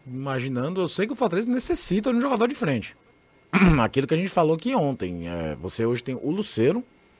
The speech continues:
o Galhardo afastado, o Romero foi embora, o Fortaleza não quis ficar com o Gustavo Coutinho, que a gente já até já cansou de abordar sobre isso. No jogo agora contra o Fluminense do Piauí,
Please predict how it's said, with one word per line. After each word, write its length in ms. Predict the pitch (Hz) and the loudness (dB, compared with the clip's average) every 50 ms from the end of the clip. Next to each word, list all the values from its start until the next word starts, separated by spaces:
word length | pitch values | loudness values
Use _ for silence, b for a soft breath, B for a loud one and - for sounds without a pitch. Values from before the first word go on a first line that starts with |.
| b b b b b b - | b b b b b b -10
o 80 | 147 | -4
Galhardo 600 | 156 160 139 123 117 113 113 107 107 98 107 104 113 | 0 0 2 2 2 2 2 0 0 -2 -4 -8 -8
afastado, 720 | 101 110 - 123 117 - - 107 98 101 117 151 202 220 - b b b b b b b b b b b b b _ | -10 -6 -4 -4 -4 -2 -2 -2 -2 0 -2 -4 -6 -8 -12 b b b b b b b b b b b b b _
o 160 | 120 123 127 | -6 -4 -4
Romero 460 | 131 131 123 135 131 127 117 110 110 101 | -2 2 2 2 4 4 4 4 2 2
foi 160 | - 131 127 | 0 0 0
embora, 340 | 123 110 104 113 139 180 214 | 2 2 4 4 4 2 0
o 40 | |
Fortaleza 400 | - - 123 95 104 101 101 95 104 | -2 -2 -4 -2 -2 -4 -4 -4 -6
não 80 | 123 131 | -8 -8
quis 200 | 117 113 107 95 | -6 -6 -6 -6
ficar 220 | - - 104 98 87 | -6 -8 -8 -8 -6
com 120 | - 104 | -6 -8
o 20 | |
Gustavo 320 | 98 92 - - 101 90 - | -8 -8 -8 -8 -8 -8 -6
Coutinho, 400 | - 98 90 - - 98 107 143 | -6 -8 -8 -6 -6 -6 -6 -4
que 80 | 156 143 | -4 -4
a 40 | 104 | -4
gente 180 | 90 98 90 | -2 -4 -4
já 80 | 92 90 | -4 -4
até 300 | 85 - 92 95 87 80 | -4 -2 -2 -2 -2 -4
já 200 | 73 90 87 76 - - _ - - | -4 -4 -6 -6 -8 -14 _ -6 -4
cansou 280 | 98 90 - - 98 | -4 -2 -2 -4 -4
de 80 | 92 95 | -4 -4
abordar 400 | 90 85 90 90 78 78 80 80 | -4 -4 -4 -6 -6 -8 -10 -10
sobre 280 | - - 101 110 127 | -10 -10 -10 -8 -6
isso. 400 | 123 110 101 117 - - - 170 b b b b b b b b b b | -6 -4 -4 -4 -6 -8 -10 -12 b b b b b b b b b b
No 140 | - 117 123 | -6 -4 -2
jogo 300 | 120 104 123 143 151 147 | 0 4 6 6 6 6
agora 480 | 139 123 104 117 117 113 113 104 107 98 | 4 4 6 6 6 6 6 4 2 0
contra 680 | - - 117 117 117 110 107 113 104 98 95 87 80 82 - _ _ | 0 0 0 0 0 0 -2 -2 0 0 0 -2 -4 -10 -16 _ _
o 200 | - 98 101 95 | -8 -6 -6 -4
Fluminense 580 | - 117 113 110 110 104 101 98 98 87 - | -2 -2 0 0 0 0 -2 -2 -4 -6 -6
do 100 | - 101 | -8 -6
Piauí, 520 | 82 104 104 95 92 95 92 87 82 73 | -4 -2 -2 0 0 -2 -2 -4 -6 -8